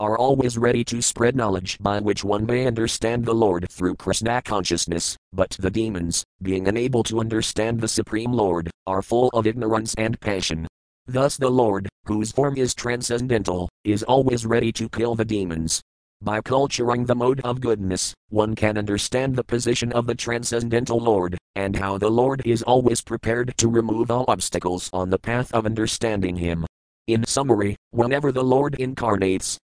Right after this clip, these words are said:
he appears in his original transcendental form. As the Lord says in Bhagavad Gita four point seven,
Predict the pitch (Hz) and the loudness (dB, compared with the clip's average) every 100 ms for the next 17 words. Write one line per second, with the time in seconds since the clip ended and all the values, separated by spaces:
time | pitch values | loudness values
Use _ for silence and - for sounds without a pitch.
0 | _ 107 110 110 127 139 131 127 117 120 | _ 0 0 0 -2 0 0 0 0 0
1 | 120 117 117 120 113 117 113 113 113 113 | 0 0 0 0 0 0 -2 -4 -2 -2
2 | 113 113 113 110 - 92 80 82 _ _ | 0 0 0 -4 -2 -2 -2 -6 _ _
3 | _ - 117 113 120 139 147 151 - 131 | _ -2 -2 0 2 4 4 2 0 2
4 | 135 135 131 127 135 131 123 127 131 104 | 2 -2 0 2 2 0 -2 -2 -2 -2
5 | 98 - - 101 101 - 90 85 - 98 | -4 -12 -4 0 0 0 -2 0 -2 -2
6 | 90 | -2